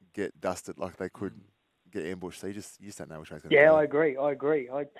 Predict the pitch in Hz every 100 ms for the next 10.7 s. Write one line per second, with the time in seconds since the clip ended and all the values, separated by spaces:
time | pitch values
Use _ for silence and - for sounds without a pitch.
0 | - - - 147 139 - - - - -
1 | - - 143 - 160 - - 127 127 120
2 | 127 143 135 - - 131 104 104 95 135
3 | 131 123 123 131 127 117 151 151 - 127
4 | - - - - 156 151 156 185 165 160
5 | 160 165 151 147 147 147 143 147 170 165
6 | 165 160 113 117 123 113 101 170 120 131
7 | 131 110 107 98 - 107 - - 98 98
8 | - 90 98 107 98 101 101 85 60 85
9 | 98 101 85 85 92 82 - - - _
10 | - 104 104 107 _ - 123